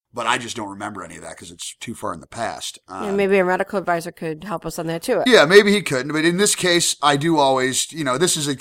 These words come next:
Speaker 1: this is a case where anyone who's interested in trying this should get advice from their own doctor,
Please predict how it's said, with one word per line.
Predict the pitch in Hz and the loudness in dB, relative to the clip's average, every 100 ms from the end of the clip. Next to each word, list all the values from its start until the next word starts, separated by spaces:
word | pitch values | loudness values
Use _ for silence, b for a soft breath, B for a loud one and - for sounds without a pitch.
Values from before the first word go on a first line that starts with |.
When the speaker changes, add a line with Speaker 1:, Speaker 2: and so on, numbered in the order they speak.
| 127 | -6
Speaker 1:
this | 131 185 | 2 4
is | 208 156 | 4 0
a | |
case | - 127 123 - | -4 -2 -2 -2
where | 123 | -4
anyone | 117 120 117 113 | -4 -6 -8 -8
who's | 107 | -10
interested | 104 110 - 104 | -12 -12 -12 -12
in | |
trying | 95 104 98 98 | -10 -8 -8 -10
this | 95 | -10
should | 101 | -10
get | 98 | -10
advice | 95 92 90 | -10 -10 -10
from | - 95 | -10 -10
their | 92 | -8
own | 95 101 | -6 -6
doctor, | 98 87 - | -6 -6 -6